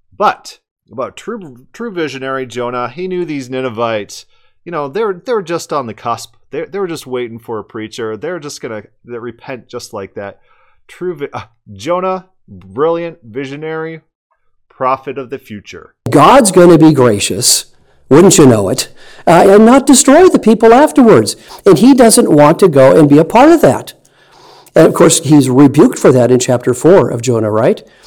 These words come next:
Speaker 2: So i-, it, it is not the case that God didn't know in advance that Nineveh was gonna repent.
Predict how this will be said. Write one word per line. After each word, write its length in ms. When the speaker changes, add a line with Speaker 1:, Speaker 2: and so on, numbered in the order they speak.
Speaker 2:
So 260
i-, 100
it, 540
it 180
is 200
not 240
the 80
case 640
that 220
God 560
didn't 320
know 680
in 220
advance 600
that 260
Nineveh 360
was 200
gonna 180
repent. 480